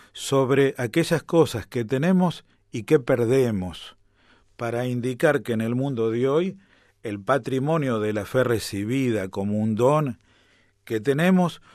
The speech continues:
muchas veces se pierde y nos ha-, deja como ciegos la pérdida de la luz de la fe. Al mismo tiempo, Bartimeo, por ser ciego, era mendigo y estaba como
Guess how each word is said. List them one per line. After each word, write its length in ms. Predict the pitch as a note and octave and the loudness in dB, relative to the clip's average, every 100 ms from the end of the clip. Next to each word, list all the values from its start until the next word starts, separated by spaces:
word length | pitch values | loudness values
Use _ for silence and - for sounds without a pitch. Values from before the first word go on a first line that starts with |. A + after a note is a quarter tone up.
| _ | _
muchas 380 | A#2+ C3+ B2+ G#2+ | -8 -6 -4 -2
veces 440 | B2+ C3 C3+ - - | 0 0 -4 -8 -14
se 300 | - - C3+ | -10 -2 -2
pierde 800 | A#2+ F#3 F3 C3+ B2+ B2+ F3+ F#3 _ _ - - _ | 2 6 8 8 4 2 0 -2 _ _ -20 -20 _
y 140 | C3 C3 | -4 0
nos 300 | B2+ A#2+ D3 | 0 0 2
ha-, 200 | D3+ D3 | 4 4
deja 520 | C3 C3+ E3+ - B2 | 2 2 2 0 -2
como 340 | A2 C#3+ C3 | 0 -2 -2
ciegos 760 | G#2+ - G3+ A#2+ G2+ G2+ G#2+ - - | -4 0 2 2 0 -4 -6 -10 -8
la 180 | A2 G#2 | -6 -4
pérdida 500 | C3+ C3 A#2+ A2 G#2+ | -2 0 0 -2 -2
de 140 | G#2 | -4
la 120 | G2+ | -4
luz 200 | G#2 G#2+ | -6 -4
de 80 | G#2 | -4
la 100 | G2 | -6
fe. 260 | - F#2 - - - - _ | -8 -12 -12 -20 -20 -20 _
Al 160 | G#2 A#2+ | -6 0
mismo 380 | F3 D#3+ F#3+ F#3+ | 2 4 2 4
tiempo, 720 | F3+ C3+ A2 G2 A2 D3+ - _ _ _ - _ | 4 4 2 -4 -4 -6 -8 _ _ _ -20 _
Bartimeo, 880 | A2+ B2+ B2 C#3+ E3+ E3 C3 C3+ D3 | -2 -2 0 0 2 2 0 0 0
por 180 | B2 A2 | 0 -2
ser 220 | - C#3+ | -2 -6
ciego, 400 | - E3 D3 C#3 | -4 -4 -2 -2
era 200 | C#3 D3 | -2 -6
mendigo 920 | C3 A#2+ B2 C3+ D#3 C#3 A2+ G2 F#2+ G2 | -8 -10 -8 -6 -4 -4 -6 -8 -10 -10
y 140 | A2 | -14
estaba 400 | F2+ C3+ C3+ C#3 | -10 -6 -4 -4
como 480 | C#3 C#3+ C#3+ D3+ | -4 -6 -4 -10